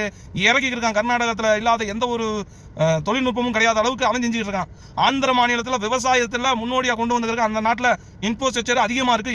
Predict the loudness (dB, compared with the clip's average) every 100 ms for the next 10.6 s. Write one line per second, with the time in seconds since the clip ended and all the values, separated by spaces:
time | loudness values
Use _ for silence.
0 | 0 0 -4 -4 -4 -4 -2 -2 0 0
1 | 0 0 -2 -2 -12 -8 0 2 2 4
2 | 2 2 -2 0 0 0 0 0 2 2
3 | 0 -4 -8 -16 -20 -20 -20 -8 -2 2
4 | 2 2 2 2 0 -2 -2 -2 -2 -2
5 | 0 0 0 0 -2 0 0 2 2 0
6 | -2 -10 -10 -6 2 2 2 -2 0 0
7 | 0 -2 0 0 0 0 -2 0 0 0
8 | 0 -2 -2 -2 -2 -2 2 4 4 0
9 | -12 -2 0 2 2 4 2 0 0 0
10 | 0 -2 -2 -2 -2